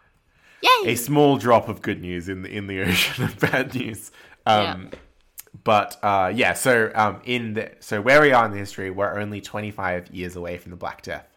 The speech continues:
Speaker 2: Just so you know.
Speaker 1: Ooh!
Speaker 2: Yeah. So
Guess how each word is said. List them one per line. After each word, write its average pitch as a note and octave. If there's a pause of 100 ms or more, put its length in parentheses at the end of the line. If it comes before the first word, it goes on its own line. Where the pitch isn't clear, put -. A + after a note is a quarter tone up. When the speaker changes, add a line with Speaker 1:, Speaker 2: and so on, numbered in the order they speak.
(440)
Speaker 2:
Just -
so -
you G4+
know. B4+
Speaker 1:
Ooh! B4
Speaker 2:
Yeah. E2 (680)
So A2+